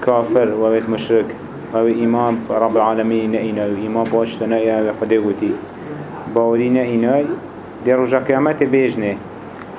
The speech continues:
دي وقت برنا هنداف جهنمه وجوا جهنم ديد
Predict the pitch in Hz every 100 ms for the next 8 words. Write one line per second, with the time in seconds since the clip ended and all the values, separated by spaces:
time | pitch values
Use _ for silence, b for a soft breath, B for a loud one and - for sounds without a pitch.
0 | - - 127 131 131 127 135 143 165 143
1 | 135 139 123 120 113 110 104 123 139 -
2 | - - - 165 170 143 117 117 135 127
3 | 123 123 123 123 139 131